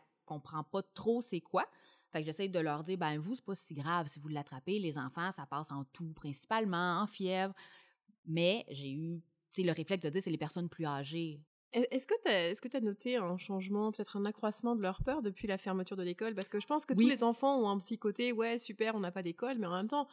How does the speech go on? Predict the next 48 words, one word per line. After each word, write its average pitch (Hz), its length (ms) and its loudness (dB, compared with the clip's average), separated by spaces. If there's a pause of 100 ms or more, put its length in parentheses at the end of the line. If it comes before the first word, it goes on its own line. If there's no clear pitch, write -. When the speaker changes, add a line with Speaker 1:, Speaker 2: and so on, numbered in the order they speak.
(240)
Speaker 2:
ils 220 80 2
revenaient 220 280 4
de 220 60 0
la, 196 100 2
de 190 160 -6
la 196 120 4
semaine 196 180 0
de 185 80 4
relâche, 196 600 2
ils 202 60 -2
étaient 202 180 -4
prêts 247 200 0
à 214 80 6
retrouver 208 380 2
les 185 100 0
copains-copines. 185 800 -2 (540)
Et 196 140 4
est-ce 214 180 2
que - 80 -4
toi, 247 160 2
t'as 202 140 0
vu 214 300 2
une 190 140 2
petite, - 240 -12
euh, 160 480 0 (140)
le, 156 260 -2
le 208 100 2
fait 262 180 2
que 262 100 2
l'école 240 420 4
soit 226 160 0
fermée, 214 380 2
ça 226 140 -2
a - 20 2
été 185 200 -2
quelque 196 200 -2
chose 226 200 -4
de 190 200 0
déclencheur 202 560 -2
de, 185 80 0
de 170 100 -2
plus 190 220 -4
de 196 80 0
peur ? 240 400 -4 (260)
Speaker 1:
Je - 100 -10
pense 339 320 4
que 247 100 6
oui, 196 380 8